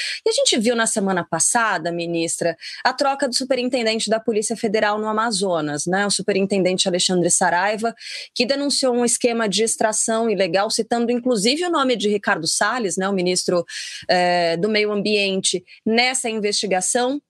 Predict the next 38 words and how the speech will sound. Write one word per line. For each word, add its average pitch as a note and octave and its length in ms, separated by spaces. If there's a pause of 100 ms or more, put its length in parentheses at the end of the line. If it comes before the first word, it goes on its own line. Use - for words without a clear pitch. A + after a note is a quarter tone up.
(180)
que G#3 320
ela F#3+ 440
trata, G3+ 580
na G3 140
verdade, F#3 520 (240)
de G3+ 140
um A#3 60
esquema F3+ 600 (320)
que F3+ 220
capta A#3 540
essa B3 200
madeira F#3 540 (140)
de F#3 180
um A3+ 80
ponto F#3 500 (140)
onde G3 240
não D4 400 (160)
é G3 80
possível C4 460
fazer G3 220
essa F#3+ 180
retirada, F3 440
onde F3 200
isso E3+ 180
é F#3+ 80
ilegal, G#3 400 (220)
mas A#3+ 180
com D4+ 180
documentos C#4+ 540
de B3+ 140
outro D#4+ 440
ponto, C#4 460 (240)
numa C4 160
espécie B3+ 480
de A#3 460
esquema B3 400
de A3+ 280
esquentar, B3+ 760